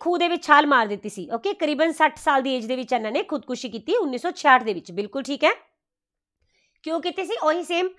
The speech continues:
ਫਾਈਨੈਂਸ਼ੀਅਲ ਪ੍ਰੋਬਲਮ ਸੀ ਤੇ ਉਹਦੇ ਤੋਂ ਤੰਗ ਆ ਕੇ ਤੇ ਹੋਰ ਇਹਨਾਂ ਨੂੰ ਕੁਝ ਸਮਝ ਨਹੀਂ ਆਇਆ ਤੇ ਇਹਨਾਂ ਨੇ ਆਪਣੀ, ਅ, ਲਾਈਕ, ਲਾਈਫ ਹੀ ਖਤਮ ਕਰ ਦਿੱਤੀ, ਓਕੇ? ਸੱਤਵਾਂ ਹੈ ਨੰਦ ਲਾਲ ਨੂਰਪੁਰੀ ਦੀ ਸਮੁੱਚੀ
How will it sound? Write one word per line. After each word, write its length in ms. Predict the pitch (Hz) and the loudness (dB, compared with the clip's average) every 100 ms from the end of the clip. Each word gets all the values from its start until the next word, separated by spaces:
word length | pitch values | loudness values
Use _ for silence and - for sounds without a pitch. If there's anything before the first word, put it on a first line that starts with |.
| _ _ _ - | _ _ _ -4
ਫਾਈਨੈਂਸ਼ੀਅਲ 460 | 311 320 311 311 370 | 2 4 4 2 -2
ਪ੍ਰੋਬਲਮ 360 | 359 339 320 359 | 4 4 4 0
ਸੀ 220 | 392 453 _ _ _ - | -2 -6 _ _ _ -6
ਤੇ 60 | 349 | 0
ਉਹਦੇ 220 | 349 370 | 0 0
ਤੋਂ 120 | 392 | 2
ਤੰਗ 300 | 403 311 330 | 6 6 8
ਆ 100 | 320 | 6
ਕੇ 220 | 262 403 - _ - | 6 -6 -6 _ -8
ਤੇ 100 | 311 | -2
ਹੋਰ 240 | 294 302 | 2 4
ਇਹਨਾਂ 180 | 320 330 | 4 2
ਨੂੰ 100 | 339 | 0
ਕੁਝ 100 | 349 | -2
ਸਮਝ 340 | - 277 294 302 | -2 2 2 2
ਨਹੀਂ 120 | 320 | 2
ਆਇਆ 220 | 330 440 - | 4 2 0
ਤੇ 60 | |
ਇਹਨਾਂ 200 | 269 254 | -2 0
ਨੇ 100 | 254 | -2
ਆਪਣੀ, 240 | 233 269 466 | -4 -2 -4
ਅ, 840 | - _ _ _ 415 415 247 240 | -4 _ _ _ _ -14 -6 -2
ਲਾਈਕ, 240 | 262 285 | 0 0
ਲਾਈਫ 280 | 262 302 311 | 2 2 2
ਹੀ 60 | 349 | -2
ਖਤਮ 280 | 269 254 | -2 -2
ਕਰ 120 | 240 196 | -2 -4
ਦਿੱਤੀ, 280 | 180 160 - _ _ - | -6 -12 -14 _ _ -10
ਓਕੇ? 320 | 226 392 262 _ _ _ _ | -4 -2 -4 _ _ _ _
ਸੱਤਵਾਂ 400 | - 311 320 359 | -6 -6 0 2
ਹੈ 180 | 359 392 | 2 0
ਨੰਦ 280 | 330 339 359 | 2 2 2
ਲਾਲ 240 | 440 415 | 0 0
ਨੂਰਪੁਰੀ 400 | 330 330 320 285 | 0 -2 -6 -6
ਦੀ 160 | 220 330 | -4 -6
ਸਮੁੱਚੀ 480 | - 349 392 - | -4 -4 -4 -2